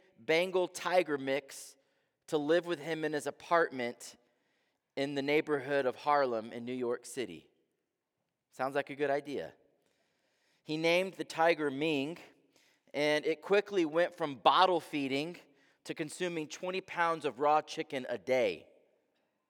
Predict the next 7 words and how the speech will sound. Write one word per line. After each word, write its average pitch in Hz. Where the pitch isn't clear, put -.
In 131
less 165
than 175
three 180
years, 170
Ming 165
grew 160